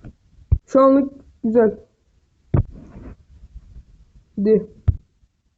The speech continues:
Tam buz golemi. Eyvah. İnternet gitti. İnternet,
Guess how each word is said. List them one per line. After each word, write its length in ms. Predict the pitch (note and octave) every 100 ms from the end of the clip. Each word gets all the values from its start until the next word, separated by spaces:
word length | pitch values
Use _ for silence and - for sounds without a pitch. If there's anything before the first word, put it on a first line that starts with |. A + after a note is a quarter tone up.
| - _ _ _ _ _ _ _ _ _ - - - - _ _ _ _
Tam 240 | A3+ A3+
buz 160 | A#3 A3
golemi. 340 | A3+ G#3+ G3+ A3+ _ _ _ _ A3 - - - - -
Eyvah. 220 | A3 A3 - - _ _ - - _ _ _ - - _ -
İnternet 440 | G3 G#3 G#3+ G#3+ -
gitti. 340 | F#3+ - F#3 - _ _ _ _ _ _ _ _ - - - - _ _ _ _ _ _ _ _ _ _ _ _ _ _ _ _ _ _ _ _ _ _ _ _ _ -
İnternet, 440 | G3+ G#3+ G#3 -